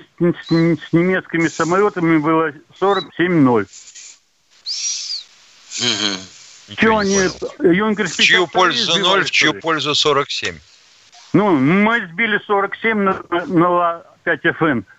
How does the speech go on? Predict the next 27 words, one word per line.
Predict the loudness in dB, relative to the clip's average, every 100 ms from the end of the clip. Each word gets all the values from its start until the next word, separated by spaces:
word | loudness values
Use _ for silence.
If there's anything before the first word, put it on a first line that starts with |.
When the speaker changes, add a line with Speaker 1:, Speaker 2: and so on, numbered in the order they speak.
| -8 -4 -2
Speaker 1:
Они | -2 0 0
Speaker 2:
А | 0
какие | 0 0 0
у |
вас | 2 2 2
Speaker 1:
ноль | 0
сбили. | 0 0
Speaker 2:
источники, | 0 0 0
дорогой | 0 0 0 -2 -2
мой | 0 0
человек? | 2 2 2 0
А | -2
то | -2 -4
мы | -2
так | -2 0
иногда | 0 -2 -2 -2
спрашиваешь | -2 0 0 0 0 -2
Speaker 1:
А |
Speaker 2:
у |
Speaker 1:
это | -2
Speaker 2:
человека. | -2 0 0 0 0 0
Speaker 1:
у |
меня | 2 0 0 -4
источники | -6 -4 -4 -2 -2 0
"Звезда", | 0 0 0 -2 -4 -4 -10
канал | -6 -4 -2 0
"Оружие", | 0 0 0 2 2 2 -2